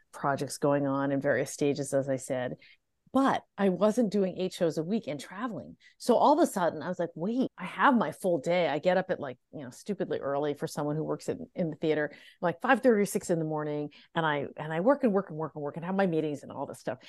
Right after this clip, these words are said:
And then I could have dinner and <laughs> watch a television show. It was like, "What?" <laughs> You know, so, <laughs> uh, it's been kind of a revelation <laughs> to,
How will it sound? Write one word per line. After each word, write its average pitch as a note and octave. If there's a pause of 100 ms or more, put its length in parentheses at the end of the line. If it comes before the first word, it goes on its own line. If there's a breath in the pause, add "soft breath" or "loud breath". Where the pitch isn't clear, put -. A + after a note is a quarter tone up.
(120)
And G3+
then F#3 (1300)
I D3
could -
have D3+
dinner F3 (500 soft breath)
and G3 (280)
<laughs> -
watch F#3
a A#3
television F3+
show. D3+
It E3
was F#3
like, F#3+ (380 loud breath)
"What?" B3+ (140)
<laughs> -
You A4 (140)
know, - (340)
so, A4+ (720)
<laughs> -
uh, B3+
it's C4
been D#4
kind C4+
of A#3
a A3
revelation A3
<laughs> C#4
to, C#4+